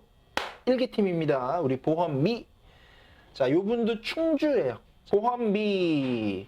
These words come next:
크, 진짜 이분도 여러분 충주입니다. 내 손 안에 있다. 충주, 문경, 단양, 제천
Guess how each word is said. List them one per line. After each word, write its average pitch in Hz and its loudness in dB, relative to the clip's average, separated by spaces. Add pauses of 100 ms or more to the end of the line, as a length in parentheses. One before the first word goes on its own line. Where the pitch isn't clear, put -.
크, - -14
진짜 147 0
이분도 196 2
여러분 175 0
충주입니다. 226 0 (560)
내 185 2
손 339 0
안에 320 2
있다. 180 -2 (420)
충주, 302 0
문경, 233 0 (200)
단양, 247 -2
제천 240 -2